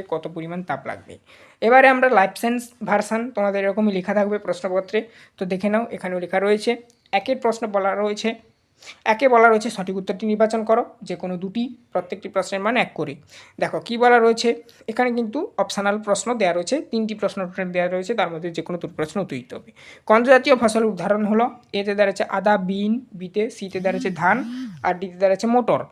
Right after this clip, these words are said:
এখানে যেটা সঠিক তোমাকে লিখতে হবে। দুইয়ের প্রশ্ন বলা রয়েছে, একের দুইয়ের প্রশ্ন কী? পদার্থ কোন রোগটি রক্ত সঞ্চালনের মাধ্যমে সংক্রমিত হয়? এতে দাঁড়াচ্ছে ডায়রিয়া, বিতে দাঁড়াচ্ছে হেপাটাইটিস, সিতে দাঁড়াচ্ছে যক্ষা, আর ডিতে দাঁড়াচ্ছে ইনফ্লুয়েঞ্জা। এবারে দেখো তিনের প্রশ্ন অপশনাল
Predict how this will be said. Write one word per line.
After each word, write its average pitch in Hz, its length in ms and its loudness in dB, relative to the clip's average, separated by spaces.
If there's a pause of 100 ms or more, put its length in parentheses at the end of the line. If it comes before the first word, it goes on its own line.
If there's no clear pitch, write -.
(340)
এখানে 262 200 4 (120)
যেটা 208 240 0
সঠিক 214 280 -2
তোমাকে 185 280 -2
লিখতে 220 240 2 (100)
হবে। 165 180 0 (640)
দুইয়ের 254 260 8
প্রশ্ন 233 180 4 (100)
বলা 214 180 4
রয়েছে, 247 400 2
একের 208 160 -4
দুইয়ের 196 180 -2
প্রশ্ন 185 260 0
কী? 156 60 -4 (140)
পদার্থ 233 240 4 (160)
কোন 226 120 2 (180)
রোগটি 220 300 2 (300)
রক্ত 190 180 0 (120)
সঞ্চালনের 214 560 2
মাধ্যমে 175 420 -4
সংক্রমিত 160 380 -8 (100)
হয়? 233 180 6 (380)
এতে 226 120 0 (100)
দাঁড়াচ্ছে 233 320 2
ডায়রিয়া, 175 300 4 (100)
বিতে 180 240 -4
দাঁড়াচ্ছে 180 260 -2
হেপাটাইটিস, 208 500 -8
সিতে 175 260 -12
দাঁড়াচ্ছে 170 360 -6
যক্ষা, 180 300 2 (140)
আর 220 140 2
ডিতে 180 200 -14
দাঁড়াচ্ছে 180 340 -8
ইনফ্লুয়েঞ্জা। 151 480 -6 (480)
এবারে 262 240 6
দেখো 262 140 4 (100)
তিনের 220 260 -2
প্রশ্ন 226 220 0 (260)
অপশনাল 202 320 -2